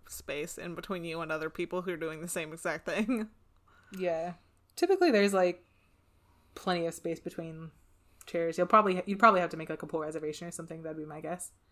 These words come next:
Speaker 1: Hmm.
Speaker 2: But, yeah. Funny story about Cabo. There is a bar called the Giggling Marlin. And it is amazing. They have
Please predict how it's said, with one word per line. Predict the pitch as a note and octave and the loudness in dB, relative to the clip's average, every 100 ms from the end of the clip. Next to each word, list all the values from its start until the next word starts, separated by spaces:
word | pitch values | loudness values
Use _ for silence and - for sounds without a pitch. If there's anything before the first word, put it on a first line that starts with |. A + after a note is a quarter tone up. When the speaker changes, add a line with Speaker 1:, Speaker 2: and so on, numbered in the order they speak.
| _ _ _ _ _ - | _ _ _ _ _ -10
Speaker 1:
Hmm. | F#3 D3 - | -10 -12 -12
Speaker 2:
But, | E3+ - - _ - | -10 -10 -14 _ 2
yeah. | G4+ F#4+ - - - | 6 6 6 -6 -6
Funny | A3 A3 | 0 0
story | G#3+ G#3 G3+ | 2 2 2
about | F#3+ F3 | 2 0
Cabo. | F3+ F3 G#3+ B3 _ _ - | -2 0 -2 -4 _ _ 0
There | G3 G3 | 2 2
is | F#3+ F#3+ F#3 F#3 | 2 0 -2 -2
a | F3+ F3 F3 | -2 -2 -2
bar | E3+ - E3+ E3 E3 F3+ | -2 4 4 4 2 -2
called | - - F3+ E3 D#3+ D#3+ D#3+ D#3+ E3 F#3 G#3 A3 A#3+ A3 - | -6 0 2 4 2 2 2 2 0 0 0 0 -2 -2 -8
the | F#3+ F3+ | -6 -2
Giggling | F3+ F3 F#3 F#3+ | 0 2 2 2
Marlin. | E3 F3+ C#4 D#4+ _ _ - | 2 2 0 -2 _ _ -2
And | F#3+ F#3 | 2 2
it | F3+ | 2
is | F3+ E3+ - _ _ | 0 -2 -12 _ _
amazing. | A3 G3+ F#3 F3+ F3+ G3 B3 A#3+ | 2 2 0 -2 -4 -4 -6 -6
They | G3+ F#3 F3+ F3+ | 0 2 4 2
have | F3+ F3 F3 F3 F3 F3 F3 | 2 4 4 4 4 2 -8